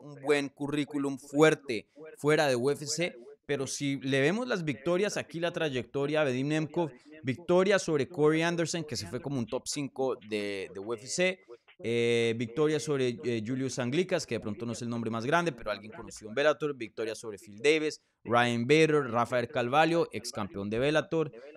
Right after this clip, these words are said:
eh, Phil Davis, ex campeón de Bellator, también un top diez de U F C,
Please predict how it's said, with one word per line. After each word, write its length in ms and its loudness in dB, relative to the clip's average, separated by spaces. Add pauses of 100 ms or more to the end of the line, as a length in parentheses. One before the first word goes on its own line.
(120)
eh, 440 -2
Phil 260 -4
Davis, 540 6
ex 220 -8
campeón 340 -4
de 100 0
Bellator, 400 0
también 360 -6
un 100 -4
top 280 -4
diez 400 0 (240)
de 180 -6
U 120 0
F 180 -4
C, 360 2